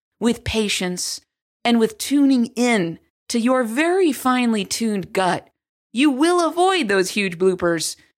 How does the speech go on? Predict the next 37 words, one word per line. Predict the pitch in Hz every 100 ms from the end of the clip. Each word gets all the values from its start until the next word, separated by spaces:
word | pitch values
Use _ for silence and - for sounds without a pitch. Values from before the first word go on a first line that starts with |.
| _
like | 214 208
having | 208 185
to | 185
pay | 180
five | - 185 165
grand | 170 170 165 147
to | - 196
a |
band | 185 196
that | 202
didn't | 254 247
need | 220 262 311
five | 175 151 -
grand | 147 143
at | 123
all, | 127 139 214
but | 226 269
it |
was | 294 320
policy | 403 - - - -
and | 302
that's | - 294
what | 311
you | -
have | 330 349
to | 403
do. | 427 453 466 403 - _ _ _ _ _ _ _ _ _ _ _
So | - 262
I | 254 254
wish | 254 294 320 -
you | 277 277
all | - 214 202 196 196 208 _
a | 226 220
very, | 190 226 247 247 254 254 _ _
very | 190 196 233 226 220
finely | - - 247 233 240 247 247 254
tuned | 240 - 240 226 214 202 208